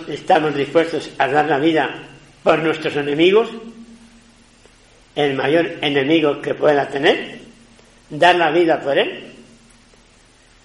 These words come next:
Jesús eso hizo conmigo y eso ha hecho con cada uno de nosotros.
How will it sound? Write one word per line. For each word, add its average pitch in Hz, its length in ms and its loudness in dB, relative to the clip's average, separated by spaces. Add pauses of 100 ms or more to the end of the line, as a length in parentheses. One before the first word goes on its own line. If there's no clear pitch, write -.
Jesús 151 540 -6
eso 165 280 -4
hizo 165 200 -4
conmigo 160 440 -2 (1400)
y 131 80 -4
eso 135 180 -4
ha 139 60 -4
hecho 156 200 -4
con 135 120 -8
cada 143 260 -4
uno 156 180 -4
de 135 120 -4
nosotros. 135 400 -10